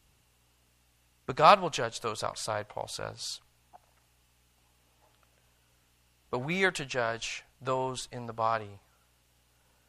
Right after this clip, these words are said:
He says, "Purge the evil person from among you." Before we get into explaining that, we want to remember this is, this is not something we're doing arrogantly.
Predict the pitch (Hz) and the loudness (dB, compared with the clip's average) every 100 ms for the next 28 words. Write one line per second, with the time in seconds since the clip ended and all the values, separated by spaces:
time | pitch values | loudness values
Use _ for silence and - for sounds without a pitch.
0 | _ _ _ _ _ _ _ _ _ - | _ _ _ _ _ _ _ _ _ -8
1 | 135 - - 156 156 - - 147 131 127 | -8 -6 0 0 0 -6 -10 -10 -8 -8
2 | - 151 151 135 120 110 113 110 123 135 | -6 -4 -2 -4 -6 -10 -10 -4 -4 -4
3 | 113 110 - 135 127 - - - - 135 | -10 -12 -8 -6 -8 -10 -20 -20 -8 -6
4 | 135 131 123 - - 135 143 131 113 107 | -4 -4 -4 -4 0 0 0 -2 -6 -6
5 | 110 _ _ _ _ - 131 170 160 151 | -8 _ _ _ _ -6 -2 0 0 -2
6 | 160 147 120 127 - 135 - - - - | 0 -2 -2 -4 -4 -4 -6 -10 -20 -20
7 | - - 143 160 - - 160 160 147 131 | -12 -4 2 2 2 0 0 -2 -8 -8
8 | 123 135 135 131 117 131 139 123 110 107 | -8 -8 -8 -8 -4 -2 -2 -4 -10 -12
9 | 101 | -18